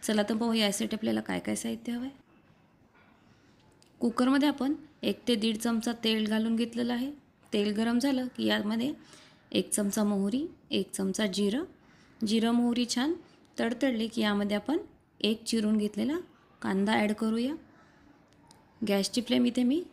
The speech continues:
कमी केलेली आहे. कांदा आपल्याला हलका गुलाबीसर करायचा आहे. त्याचबरोबर इथे आपण अर्धा चमचा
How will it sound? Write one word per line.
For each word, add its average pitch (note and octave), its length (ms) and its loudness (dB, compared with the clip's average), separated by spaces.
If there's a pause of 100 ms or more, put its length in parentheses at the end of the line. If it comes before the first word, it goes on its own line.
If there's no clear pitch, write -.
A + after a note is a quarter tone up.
(120)
कमी G#3+ 220 0
केलेली A#3+ 380 0
आहे. B3+ 220 0 (840)
कांदा G3+ 280 0
आपल्याला B3 320 0
हलका G#3+ 340 0
गुलाबीसर G#3 540 -2
करायचा A#3+ 420 -4
आहे. B3 200 -2 (1200)
त्याचबरोबर A3 560 0
इथे A#3 160 0
आपण A#3 220 -2 (320)
अर्धा G3 280 0
चमचा A#3+ 400 0